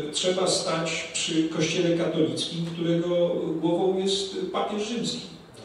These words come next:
E, i krótka sprawa, krótka sprawa. Jeżeli komuś się zdaje, że, mm, że można zrobić Polskę,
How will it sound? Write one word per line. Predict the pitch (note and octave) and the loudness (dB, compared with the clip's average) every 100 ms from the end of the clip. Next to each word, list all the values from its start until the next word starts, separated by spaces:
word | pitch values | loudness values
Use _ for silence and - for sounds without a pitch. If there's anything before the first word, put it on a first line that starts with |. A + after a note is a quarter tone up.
| - - - | -20 -14 -6
E, | B2 C3+ C#3+ | 0 2 2
i | E3+ F3 F#3+ - - - - - - - | 0 -2 -6 -8 -8 -6 -6 -8 -14 -10
krótka | - B3+ - B3+ | 0 2 4 6
sprawa, | - - - - - - C#4 - - C#4+ | 6 6 4 0 -6 -4 -2 -2 -2 0
krótka | C#4 - A#3 | 0 4 4
sprawa. | - - - - | 4 4 2 0
Jeżeli | D#3+ E3 - A#3 | 4 4 2 2
komuś | B3+ A#3+ G#3+ - A3 | 2 4 2 0 0
się | |
zdaje, | G3 F#3+ - - A2 | 0 2 2 2 0
że, | A#2 A#2+ C#3+ C#3+ D3 D3+ - - - C#3+ | -2 -2 0 0 0 -2 -4 -12 -14 -12
mm, | C#3+ D3 D3+ D3+ D3+ D3+ - - B2 | -10 -6 -2 0 0 0 -4 -8 0
że | D#3 F3 | 4 6
można | G3+ G#3+ D3+ D#3 - - - - - - - | 6 6 6 4 0 -6 -10 -16 -20 -20 -10
zrobić | C3 E3+ F#3 F#3 F#3+ | 0 6 8 8 4
Polskę, | - G3 F#3 F#3 F#3 | 2 6 8 8 6